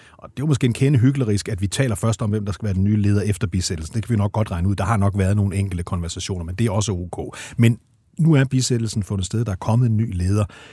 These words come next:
Det er jo ikke vigtigt lige nu at tale om, hvordan Søren Pape var som politisk leder. Det kan være,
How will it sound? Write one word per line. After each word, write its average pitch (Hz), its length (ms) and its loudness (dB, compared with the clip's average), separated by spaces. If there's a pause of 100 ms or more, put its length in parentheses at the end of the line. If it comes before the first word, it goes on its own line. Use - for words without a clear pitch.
(520)
Det - 100 -6
er 120 40 6
jo 117 60 10
ikke 127 160 4
vigtigt 95 340 0
lige 98 140 0
nu 95 160 2
at 95 60 0
tale 101 300 -2
om, 85 100 -6
hvordan 90 300 -4
Søren 82 260 -4
Pape 95 300 -6
var 78 100 -6
som 92 180 -6
politisk 85 480 -8
leder. 82 260 -6 (260)
Det 127 80 6
kan 107 160 2
være, 95 300 2